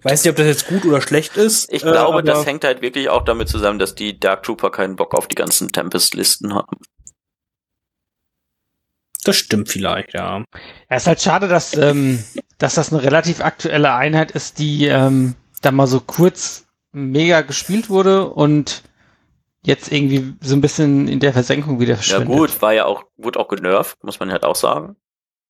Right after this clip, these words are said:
Speaker 3: Ja,
Speaker 2: Und
Speaker 3: aber
Speaker 2: der
Speaker 3: auch zu Recht.
Speaker 2: Metacall gegen die, ja, auch zu Recht, aber, und dann kam halt zusätzlich, also es wurde ja wieder doppelt bestraft, der, die Nerfs und das Meta ist dahin halt geschiftet. Mit den A T S T.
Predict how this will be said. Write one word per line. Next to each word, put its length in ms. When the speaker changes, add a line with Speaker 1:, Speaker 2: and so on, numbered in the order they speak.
Speaker 3:
Ja, 460
Speaker 2:
Und 120
Speaker 3:
aber 200
Speaker 2:
der 100
Speaker 3:
auch 60
zu 60
Recht. 120
Speaker 2:
Metacall 540
gegen 280
die, 220
ja, 220
auch 100
zu 120
Recht, 220
aber, 200
und 180
dann 140
kam 180
halt 160
zusätzlich, 720
also 140
es 160
wurde 160
ja 40
wieder 140
doppelt 300
bestraft, 640
der, 100
die 220
Nerfs 500
und 320
das 180
Meta 400
ist 220
dahin 260
halt 160
geschiftet. 460
Mit 140
den 120
A 100
T 140
S 160
T. 180